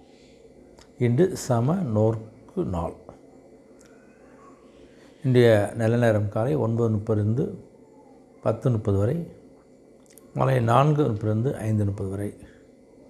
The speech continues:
இன்றைய கௌரி நல்ல நேரம்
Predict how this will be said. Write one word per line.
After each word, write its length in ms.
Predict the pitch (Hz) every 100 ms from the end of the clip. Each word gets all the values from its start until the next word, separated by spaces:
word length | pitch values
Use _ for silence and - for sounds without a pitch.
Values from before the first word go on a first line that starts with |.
| - - - - - - - 123
இன்றைய 220 | 117 110 107 - - - - _ - - _ - _ _ _ - - - - - -
கௌரி 400 | 135 127 139 143 107
நல்ல 140 | 104 104
நேரம் 260 | 104 110